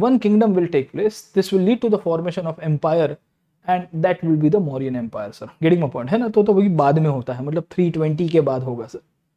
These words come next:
अभी तो हम लोग कहाँ पे हैं? सिक्स हंड्रेड बीसी में हम। और हमने खत्म कब किया था पिछले चैप्टर को? हमने जब चैप्टर खत्म किया था तो यहाँ पे कर दिया था एटीन हंड्रेड बीसी में।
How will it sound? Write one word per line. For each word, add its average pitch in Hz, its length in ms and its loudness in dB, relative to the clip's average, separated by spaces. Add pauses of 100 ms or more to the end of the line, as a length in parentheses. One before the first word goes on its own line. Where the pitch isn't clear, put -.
(280)
अभी 185 160 6
तो 196 80 4
हम 202 120 2
लोग 202 120 2
कहाँ 180 260 -2
पे 196 40 0
हैं? 196 140 -4
सिक्स 208 300 -4
हंड्रेड 180 220 -4
बीसी 139 320 -6
में 123 140 -6
हम। 120 140 -14 (680)
और 175 120 2
हमने 196 240 0 (100)
खत्म 233 260 2
कब 220 180 0
किया 220 180 2
था 226 120 0
पिछले 214 300 2
चैप्टर 202 320 0
को? 226 200 0 (340)
हमने 180 220 2
जब 196 160 2
चैप्टर 190 300 0
खत्म 214 300 0
किया 190 200 4
था 220 80 4
तो 226 180 6
यहाँ 170 220 0
पे 180 100 -2
कर 156 180 -2
दिया 156 160 2
था 202 60 -2
एटीन 165 380 0
हंड्रेड 156 240 0
बीसी 127 240 -6
में। 117 120 -10